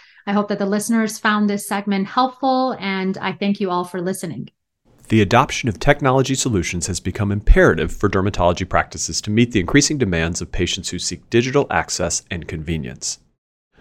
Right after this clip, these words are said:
Speaker 2: Patient Pop's all-in-one practice growth solution helps thousands of practice owners and providers promote their practice online and attract and retain patients for life,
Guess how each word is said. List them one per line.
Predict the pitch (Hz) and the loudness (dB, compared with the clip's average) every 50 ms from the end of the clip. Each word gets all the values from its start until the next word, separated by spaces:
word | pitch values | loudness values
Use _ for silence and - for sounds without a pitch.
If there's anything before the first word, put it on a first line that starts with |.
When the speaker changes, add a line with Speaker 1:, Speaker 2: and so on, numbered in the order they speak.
| - - - - | -20 -12 -4 0
Speaker 2:
Patient | - 143 139 - - 147 127 - | 2 4 4 4 2 0 0 2
Pop's | - 110 101 - - - - - | 4 4 4 4 0 -6 0 4
all-in-one | 120 127 135 151 165 170 151 139 127 123 123 120 | 6 6 6 6 4 2 2 2 2 2 2 0
practice | 120 - 113 107 - - - - - - | 2 2 2 2 2 0 -2 -4 -2 0
growth | - 107 95 90 - | 0 2 2 2 0
solution | - - 90 87 85 80 - - 87 87 85 82 - - - | -4 -4 -4 -2 -4 -4 -4 -6 -6 -6 -8 -8 -10 -12 -6
helps | - 95 87 - - - | -4 -4 -4 -2 -4 -2
thousands | - - 127 127 143 143 135 147 143 139 | 2 4 4 6 6 4 2 -2 -4 -4
of | 139 127 | -4 -2
practice | - - 107 101 - - 107 - - | 2 2 2 2 2 -2 -4 -2 -2
owners | 104 107 107 104 107 | 0 0 0 -2 -4
and | 117 120 | -6 -4
providers | - 127 101 - - 82 80 85 82 - | -2 -2 0 0 -2 -2 -2 -2 -4 -6
promote | - _ _ - 127 117 113 113 117 | -8 _ _ 0 2 4 4 4 4
their | 147 143 | 2 2
practice | - 135 107 107 - 131 123 - | 4 4 2 2 2 -2 -2 0
online | 135 135 131 95 - - 76 78 87 95 - _ - - _ _ _ _ - | 0 0 0 -2 -4 -4 -4 -6 -6 -8 -12 _ -20 -20 _ _ _ _ 2
and | 131 127 | 2 2
attract | 123 - - 160 147 139 - - - - - | 2 2 4 4 4 4 0 -4 -8 -8 -6
and | 101 90 | -4 -4
retain | 90 87 - 156 147 120 90 90 104 - - | -4 -2 0 2 2 2 2 0 -2 -6 -4
patients | - 95 87 - - 87 - | -2 -2 -2 -2 -4 -8 -6
for | - 90 90 | -4 0 2
life, | 92 87 82 80 - - - - | 2 2 2 0 -4 -12 -18 -20